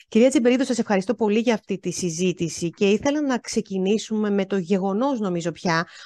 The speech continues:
ότι η κατάσταση στο Ιράν χειροτερεύει. Γιατί; Τι είναι αυτό που εκτιμάτε εσείς έχει οδηγήσει σε απόγνωση τις Ιρανές και τους Ιρανούς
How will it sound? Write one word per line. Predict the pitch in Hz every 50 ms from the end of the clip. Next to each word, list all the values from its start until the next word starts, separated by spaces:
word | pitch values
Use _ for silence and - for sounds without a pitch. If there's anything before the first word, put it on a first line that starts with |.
| - -
ότι | - 233 233 277
η |
κατάσταση | 269 269 233 226 - 233 262 254 - 277 277 285 262
στο | - - 247 226
Ιράν | 214 202 196 208 220 240 240
χειροτερεύει. | - - 233 233 220 214 208 214 196 190 196 202 185 165 156 165 156 139 147 - _ _ - -
Γιατί; | - 196 170 226 208 202 - - 233 196 151 143 151 - _ _ - _ _
Τι | - 254
είναι | 254 269 269
αυτό | 254 - - 240
που | - 226
εκτιμάτε | 202 - - 208 180 196 208 220 214 214
εσείς | 196 170 - - 208 233 214 -
έχει | 233 214 214 - 226
οδηγήσει | 208 180 185 170 165 202 214 - 226
σε | 196 - 220 185
απόγνωση | 175 - - 202 202 202 214 208 208 196 - 214 196
τις | - 190 175 - -
Ιρανές | 196 175 175 170 175 185 190 190
και | - - 190
τους | - 180 165 - -
Ιρανούς | 196 175 165 165 180 220 233 226